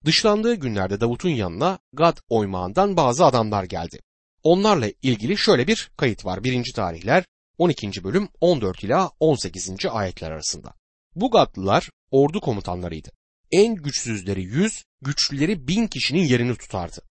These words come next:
Birinci ay Şeria ırmağı her yana taşmışken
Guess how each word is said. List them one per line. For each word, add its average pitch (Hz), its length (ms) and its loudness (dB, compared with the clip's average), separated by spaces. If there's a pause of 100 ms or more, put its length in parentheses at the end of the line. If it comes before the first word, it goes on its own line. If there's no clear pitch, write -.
(360)
Birinci 165 400 2
ay 107 200 0 (140)
Şeria 143 460 4 (120)
ırmağı 107 440 0 (240)
her 214 240 6
yana 127 220 2
taşmışken 160 640 -2